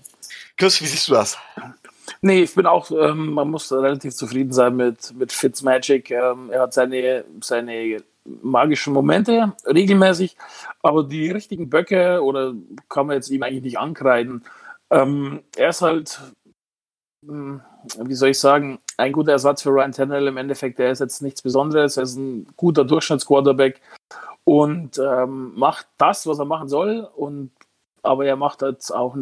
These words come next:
Speaker 2: keine großen Fehler. Also ich glaube, am, an Fitzpatrick liegt's am allerwenigsten momentan bei uns.
Speaker 1: Ich seh's, ich seh's tatsächlich ein bisschen anders. Also ich gebe recht, dass, dass Fitzpatrick nicht der Schuldige ist, aber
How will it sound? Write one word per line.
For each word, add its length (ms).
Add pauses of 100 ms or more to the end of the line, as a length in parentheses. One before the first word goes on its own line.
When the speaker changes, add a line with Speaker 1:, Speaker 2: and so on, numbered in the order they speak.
Speaker 2:
keine 260
großen 300
Fehler. 400 (420)
Also 160
ich 140
glaube, 340
am, 300
an 160
Fitzpatrick 580
liegt's 220
am 100
allerwenigsten 720
momentan 440
bei 80
uns. 320 (1400)
Speaker 1:
Ich 100
seh's, 440
ich 140
seh's 160
tatsächlich 320
ein 40
bisschen 200
anders. 240
Also 100
ich 120
gebe 240
recht, 180
dass, 240
dass 160
Fitzpatrick 580
nicht 240
der 100
Schuldige 460
ist, 260 (680)
aber 580